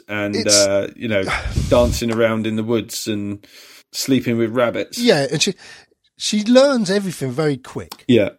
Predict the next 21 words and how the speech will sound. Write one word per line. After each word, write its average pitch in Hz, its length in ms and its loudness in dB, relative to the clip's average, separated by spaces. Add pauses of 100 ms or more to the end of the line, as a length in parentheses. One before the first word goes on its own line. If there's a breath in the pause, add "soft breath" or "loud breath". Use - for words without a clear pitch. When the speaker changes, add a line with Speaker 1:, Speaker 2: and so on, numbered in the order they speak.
(340)
Speaker 2:
There 147 160 0
was 151 120 2
no 196 220 6
evolution. 156 600 0
She's 123 180 -6
just - 200 -6
like, 131 200 -8 (160)
"Oh, 208 180 -2
I 180 80 -4
can 180 160 -6
look 175 140 -6
at - 60 -14
this 143 120 -8
flower 143 280 -2
and 120 80 -6
make 127 180 -6
it 120 100 -18
grow." 143 200 -4 (480 loud breath)
Well, 160 80 -4
Superman 175 440 0
was 139 120 0